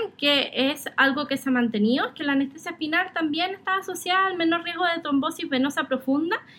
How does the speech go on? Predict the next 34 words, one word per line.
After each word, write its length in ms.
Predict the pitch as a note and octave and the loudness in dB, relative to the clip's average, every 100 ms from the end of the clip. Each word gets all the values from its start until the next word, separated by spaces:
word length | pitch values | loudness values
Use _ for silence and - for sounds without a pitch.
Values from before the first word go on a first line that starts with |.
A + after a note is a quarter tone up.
| - - | -10 -4
y 100 | C#4+ | 0
posterior 460 | D4 D4 D#4 E4+ | 0 -2 -4 -4
tromboembolismo 640 | F4+ E4+ E4 D#4+ E4+ E4 E4 | 0 0 2 2 2 2 0
pulmonar 480 | E4+ D#4 D4+ E4 - - - - _ | 0 2 2 -2 -2 -10 -20 -20 _
en 180 | - C#4+ | 2 2
la 60 | D4 | 2
artropatía 520 | C#4 C#4+ C#4+ D#4+ D#4+ | 0 0 0 0 0
primaria 340 | D4+ D4 D4+ | 2 2 2
de 80 | D4+ | 0
cadera, 400 | F4 F#4 F3 - - _ - | 2 2 2 -2 -14 _ -2
¿ya? 420 | G#3 C4 F#4 F#4 | 2 4 2 2
Pero 220 | B3+ C4 | 2 4
eso 260 | D#4 F4+ G#4+ G#4 A4 | 0 -2 -2 2 2
era 180 | F4 D4 B4 - - - | 2 0 -2 -10 -18 2
antes, 640 | - F#4+ - - G3+ G#3 | 4 4 0 -2 -4 -4
cuando 300 | - A3+ A#3 | -4 0 0
los 140 | A#3 A#3 | 0 0
estudios 480 | A#3+ C#4+ D#4 E4+ F4+ | 0 -2 -2 -2 0
involucraban 760 | C#4+ C#4 B3 A#3 C4 D#4 G#4 - - - - | 2 2 2 0 2 4 2 -2 -20 -20 -6
a 320 | - B3+ B3+ - | 2 4 4 0
estudios 400 | A#3+ - D4 D#4 | -4 -2 -4 -2
que 100 | D4+ | -2
eran 220 | C#4+ C#4+ - | 0 0 0
con 240 | - B3+ B3+ - | 0 0 0 -2
harto 320 | E4 - G4 | -2 0 -4
N 220 | G4 G4 | -2 -4
de 100 | G4 | -2
pacientes 520 | F#4 F4+ F#4 F#4 F4+ C#4+ | -2 -2 -4 -4 -4 0
donde 300 | D#4 F#4 G4+ | 0 0 -2
no 100 | F#4 | -6
se 120 | - | -6
hacía 360 | D4+ - E4 F4 | -6 -2 0 0
tromboprofilaxis 1040 | E4 E4 E4 E4 - C4+ C4+ C4+ - D#4+ | 0 0 0 -2 -2 -2 0 0 0 -6
primaria, 580 | - A3+ A#3+ C#4+ D#4 F#4+ | -2 2 4 4 2 -2